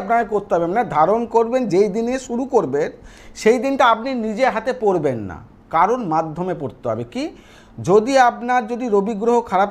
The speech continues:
থাকে, যদি আপনার বাড়িতে বাবা থাকে, তাহলে বাবার হাতে করে নিয়ে আপনি আপনার কপালে বাবাকে বলবেন ওই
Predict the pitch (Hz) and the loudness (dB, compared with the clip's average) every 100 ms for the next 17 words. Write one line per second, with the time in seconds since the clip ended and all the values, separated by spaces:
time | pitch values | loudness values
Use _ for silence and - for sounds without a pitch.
0 | 226 220 240 180 180 247 220 196 214 180 | -2 0 -2 -2 -4 2 0 0 -4 2
1 | 185 196 220 127 139 147 202 202 135 104 | 2 2 -6 -2 0 4 4 4 -4 -6
2 | 87 - - - - 170 214 143 147 170 | -14 -16 -20 -20 -4 0 0 2 4 6
3 | 220 240 208 214 240 233 233 240 214 196 | 4 2 0 -4 -4 0 2 2 2 -2
4 | 226 180 - 156 180 180 208 220 185 175 | 0 0 2 2 2 -2 -6 2 2 2
5 | 190 214 214 185 175 196 214 156 156 185 | -4 -6 -2 -2 0 -2 0 2 4 4
6 | 220 185 202 202 247 226 | 2 -2 -2 0 -2 -2